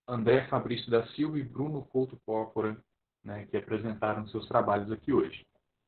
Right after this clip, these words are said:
Gostaria também de apresen-, de agradecer a presença de todos vocês que nos acompanharam,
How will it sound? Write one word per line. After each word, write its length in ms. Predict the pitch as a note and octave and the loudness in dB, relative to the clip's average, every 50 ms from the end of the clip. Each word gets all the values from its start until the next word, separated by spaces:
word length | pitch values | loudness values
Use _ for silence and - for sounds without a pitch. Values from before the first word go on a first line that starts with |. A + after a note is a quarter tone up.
| _ _ _ - | _ _ _ -6
Gostaria 320 | A2 G#2+ A#2 A2 A2 A2+ | -4 -2 0 0 0 0
também 240 | - A2+ A2 A2 A2 | 0 0 -2 0 -2
de 60 | A2 | -2
apresen-, 320 | G#2+ - A2+ G#2+ G#2+ G#2+ - | -4 -4 -6 -6 -6 -8 -8
de 200 | G#2+ G#2 G#2 G#2 | -8 -6 -4 -4
agradecer 600 | G2+ G2 G#2 G#2 G2 G#2 G2 G2 - - A2+ A2+ A2+ | -2 -2 -2 -2 0 -2 -2 -2 -4 -2 0 2 2
a 60 | - | 2
presença 440 | - G#2 G2 F#2+ G#2+ G2+ G2 - G2 | 0 -2 -2 -2 -2 -6 -6 -8 -12
de 120 | G2 - | -12 -8
todos 260 | _ A2+ A2 A2 A2+ | _ -4 -4 -4 -6
vocês 380 | G#2+ G#2 G2+ - - A2 A2 - | -10 -12 -8 -4 -4 -4 -4 -4
que 80 | - G#2+ | -8 -14
nos 140 | G#2 G2+ G#2 | -14 -12 -14
acompanharam, 720 | G#2 - _ F#2+ - G#2 F#2+ F#2+ G2 A2 A#2+ - - | -14 -16 _ -14 -12 -8 -4 0 2 2 2 2 0